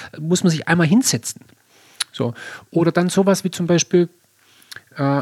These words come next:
ich nenne das auch so die interne Eignung feststellen. Auch mal mit einem Kollegen drüber diskutieren, „Mensch, guck mal, jetzt bist du seit dreißig Jahren, also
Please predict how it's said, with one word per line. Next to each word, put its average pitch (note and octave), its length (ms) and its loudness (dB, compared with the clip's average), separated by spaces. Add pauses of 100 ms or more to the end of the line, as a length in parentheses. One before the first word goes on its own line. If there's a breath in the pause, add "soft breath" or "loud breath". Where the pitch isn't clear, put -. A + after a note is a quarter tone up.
ich - 140 -6
nenne D3+ 120 2
das C#3+ 140 -2
auch D3 160 -2
so C#3 120 0
die B2 200 -8
interne D3 640 0
Eignung C#3 460 -2
feststellen. G#2+ 480 -4
Auch C#3 100 -2
mal D#3+ 160 2
mit D#3 180 -2
einem D3 200 0 (400 loud breath)
Kollegen E3+ 560 2
drüber C#3+ 260 -2
diskutieren, D3+ 580 -2
„Mensch, D#3+ 260 0
guck D#3 100 -2
mal, D3+ 180 4
jetzt C#3+ 160 -4
bist - 240 0
du C#3+ 320 2
seit C3+ 280 -2 (160)
dreißig C3+ 380 -2
Jahren, C3 360 0
also A2+ 240 -6